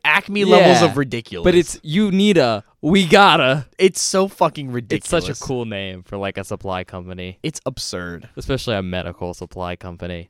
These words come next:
Speaker 1: Yeah.
Speaker 2: But it's this big warehouse place, and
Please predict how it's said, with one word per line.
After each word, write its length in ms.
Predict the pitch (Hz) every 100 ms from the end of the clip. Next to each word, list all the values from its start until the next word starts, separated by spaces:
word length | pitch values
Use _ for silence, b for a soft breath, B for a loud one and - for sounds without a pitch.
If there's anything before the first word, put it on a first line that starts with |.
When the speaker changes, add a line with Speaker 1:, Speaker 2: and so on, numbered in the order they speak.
| _
Speaker 1:
Yeah. 320 | 107 101 85 98 _ _ _
Speaker 2:
But 180 | 127 - -
it's 180 | 175
this 120 | - 147
big 220 | 190 165
warehouse 480 | 120 110 107 104 -
place, 420 | 110 101 98 - -
and 600 | 101 101 101 98 98